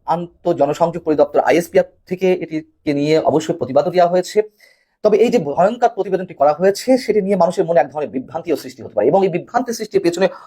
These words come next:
অবশ্যই, অবশ্যই সরকারের কয়েকজন উপদেষ্টা এবং সাম্প্রতিক সময়ে মৌলবাদীদের যে আস্ফালন আমরা বিভিন্ন ক্ষেত্রে দেখতে পাচ্ছি, সেগুলো কাজ করতে পারে, এটুকু আমি প্রথমে বলে রাখছি। আমরা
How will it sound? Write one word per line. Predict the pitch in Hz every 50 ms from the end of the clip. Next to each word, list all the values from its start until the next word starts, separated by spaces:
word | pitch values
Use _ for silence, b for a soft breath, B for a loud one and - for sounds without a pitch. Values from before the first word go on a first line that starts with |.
| B B B
অবশ্যই, | 165 202 254 254 - 220 170
অবশ্যই | 147 156 170 - - 151 131
সরকারের | 131 - 143 139 143 131 135
কয়েকজন | - 123 123 - 120
উপদেষ্টা | - 127 156 151 165 165 - 196 208 202 b b b b b
এবং | 180 190 214 208 214 208 _ _ _ _ _ _ _ _ _
সাম্প্রতিক | - - - 185 196 196 - - 180 - -
সময়ে | - 175 147 135 120
মৌলবাদীদের | 127 135 147 175 180 170 160 156 147 135 143 -
যে | - 131
আস্ফালন | - - 160 - - - - - - 214 170 120 98 95 92 - -
আমরা | - 117 120 110
বিভিন্ন | 127 143 190 156 143
ক্ষেত্রে | - - - - 110
দেখতে | 117 123 -
পাচ্ছি, | - 160 160 - - 247 262 254 _ _ _ _ _ _ _ _ _ _ _ _
সেগুলো | - - 156 147 160 160 151
কাজ | - 117 113 -
করতে | - 110 - 107
পারে, | - - 101 104 110 165 b b b b b
এটুকু | - 143 160 156
আমি | 143 139
প্রথমে | 127 135 - 143 127
বলে | 110 113 123
রাখছি। | - - - - - - B B B B B B B B B B B _ _ _ _ _ _ _ _ _ _ _
আমরা | - 165 190 202 190 180 135